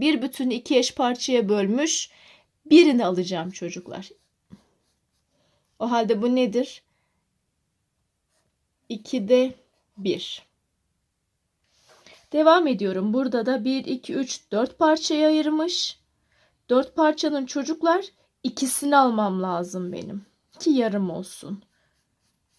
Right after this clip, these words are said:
Aynı zamanda yarım demek ikiye bölmek demek. İkiye bölmek demek. Dört parçayı ikiye bölersem iki kere iki dört kalır. Sıfır, sıfır. O halde iki parçasını böleceğim demektir.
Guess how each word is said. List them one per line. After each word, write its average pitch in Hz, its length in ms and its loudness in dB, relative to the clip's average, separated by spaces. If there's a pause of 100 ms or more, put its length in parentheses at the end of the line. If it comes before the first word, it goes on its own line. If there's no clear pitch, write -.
(720)
Aynı 247 240 2
zamanda 240 480 0
yarım 240 460 0
demek 294 360 0
ikiye 254 540 -2
bölmek 226 480 -4
demek. 185 480 -12 (920)
İkiye 240 380 -4
bölmek 202 460 -4
demek. - 400 -12 (500)
Dört 277 320 0
parçayı 214 800 -4
ikiye 247 460 -2
bölersem 220 760 -2 (120)
iki 240 220 -8
kere 208 280 -2
iki 190 340 -8
dört 214 300 -4
kalır. 262 320 -2
Sıfır, 226 440 -8
sıfır. 240 360 -8
O 233 140 -4
halde 220 220 -2
iki 240 180 -10
parçasını 220 600 -4
böleceğim 190 520 -2
demektir. 180 500 -4